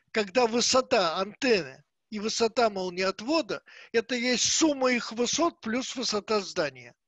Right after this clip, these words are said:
Вот на этот случай с перестраховкой ориентированы наши нормативные документы. Именно с перестраховкой.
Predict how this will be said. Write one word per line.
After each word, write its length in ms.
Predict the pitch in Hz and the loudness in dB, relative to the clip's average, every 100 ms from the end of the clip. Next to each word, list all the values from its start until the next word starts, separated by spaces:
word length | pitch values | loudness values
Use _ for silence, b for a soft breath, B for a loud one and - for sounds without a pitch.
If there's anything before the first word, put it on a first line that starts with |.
| _ _ _ _ _ _ B B B B B B | _ _ _ _ _ _ B B B B B B
Вот 300 | 214 254 - - 220 | 2 2 0 -16 -2
на 220 | 240 262 | 2 4
этот 400 | 330 330 277 - | 4 2 -2 -4
случай 760 | - 247 226 - - 117 _ - | -2 0 0 -2 -4 -6 _ -4
с 160 | - - | -2 2
перестраховкой 1400 | 269 247 254 - 254 254 - 254 185 - - 113 _ _ _ - | 2 4 2 0 0 0 0 0 0 -2 -20 -20 _ _ _ -8
ориентированы 1040 | 202 214 220 196 311 330 294 240 170 156 | -2 -2 -4 -4 2 4 4 0 -4 -6
наши 400 | 160 190 240 285 | -4 0 0 -2
нормативные 880 | 262 208 170 170 - 196 190 196 196 | -4 -4 -4 -6 -8 -12 -10 -8 -8
документы. 840 | 190 185 196 165 127 123 _ 120 _ _ _ _ b b b b b b b b _ _ _ _ _ _ - | -8 -10 -12 -12 -16 -18 _ -20 _ _ _ _ b b b b b b b b _ _ _ _ _ _ 0
Именно 460 | 262 339 339 311 | 0 2 0 0
с 120 | - - | 0 0
перестраховкой. 1300 | 254 247 240 - 233 - - 147 - - - _ | 0 0 -2 -2 -4 -4 -6 -8 -8 -20 -20 _